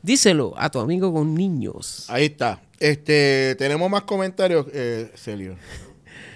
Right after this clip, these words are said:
Speaker 2: No tenemos, ah, ok,
Speaker 1: Ya, sí,
Speaker 2: perfecto. Ya
Speaker 1: agotamos
Speaker 2: llegamos a,
Speaker 1: a
Speaker 2: al
Speaker 1: Yoshi.
Speaker 2: límite ahí.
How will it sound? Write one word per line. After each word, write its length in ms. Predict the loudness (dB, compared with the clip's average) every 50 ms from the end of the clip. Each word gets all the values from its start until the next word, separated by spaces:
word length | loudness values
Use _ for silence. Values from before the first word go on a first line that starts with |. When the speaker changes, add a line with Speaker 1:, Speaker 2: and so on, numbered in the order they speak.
| -12 -10
Speaker 2:
No 80 | -4 0
tenemos, 260 | 2 2 4 2 4
ah, 100 | 4 4 4
ok, 100 | 4 0
Speaker 1:
Ya, 220 | -2 -2 -2 -4
sí, 160 | -4 -2 0
Speaker 2:
perfecto. 140 | 2 2 4
Ya 140 | 4 2 2
Speaker 1:
agotamos 200 | 2 2 2 2
Speaker 2:
llegamos 300 | 2 2 2 2 2 2
a, 260 | 0 0 0 0 0
Speaker 1:
a 40 | -2 -2 -2 0 0
Speaker 2:
al 60 | 2
Speaker 1:
Yoshi. 120 | 2 0
Speaker 2:
límite 280 | 0 0 0 0 0 0
ahí. 280 | 2 2 0 0 -2